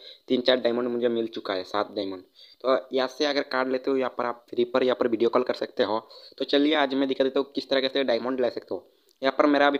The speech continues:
पन्द्रह diamond है, तो आपके सामने एकदम से एकदम easily से मैं लेके दिखाऊंगा।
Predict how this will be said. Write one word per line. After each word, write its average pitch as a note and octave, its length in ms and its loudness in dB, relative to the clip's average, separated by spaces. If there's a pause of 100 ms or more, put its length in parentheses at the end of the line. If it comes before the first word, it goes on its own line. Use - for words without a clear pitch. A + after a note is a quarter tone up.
पन्द्रह B2 240 2
diamond A2 320 0
है, F#2 80 -8 (280)
तो B2 60 0
आपके B2 200 -2
सामने C#3+ 240 -4 (340)
एकदम C3 280 0
से C#3+ 100 -2
एकदम C#3+ 180 0
easily C#3+ 260 4
से C#3 140 -4
मैं C3+ 160 -2
लेके A2+ 240 -2
दिखाऊंगा। F#2+ 300 -6